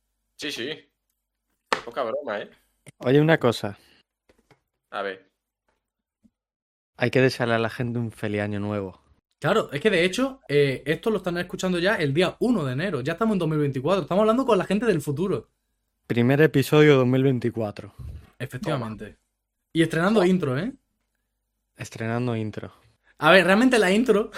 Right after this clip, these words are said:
Speaker 3: <laughs> iba a venir unos episodios atrás. Pero ¿qué pasa? Que se me olvidaba ponerla.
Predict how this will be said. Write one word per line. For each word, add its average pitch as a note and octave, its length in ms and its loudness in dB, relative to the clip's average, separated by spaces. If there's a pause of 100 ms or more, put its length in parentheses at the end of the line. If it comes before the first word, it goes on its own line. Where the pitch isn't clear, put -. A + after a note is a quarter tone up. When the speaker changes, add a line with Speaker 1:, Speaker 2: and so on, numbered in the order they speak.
(240)
Speaker 3:
<laughs> - 280 -8
iba G3 200 8
a G3+ 40 6
venir F#3+ 360 4
unos F#3 300 2
episodios E3+ 420 -2
atrás. A#2 380 -10 (180)
Pero C3+ 220 -2
¿qué E3+ 120 -4
pasa? G3+ 240 0
Que A2+ 60 -10
se C3 100 -8
me C3 80 -2
olvidaba C3+ 340 -2
ponerla. C3+ 480 -6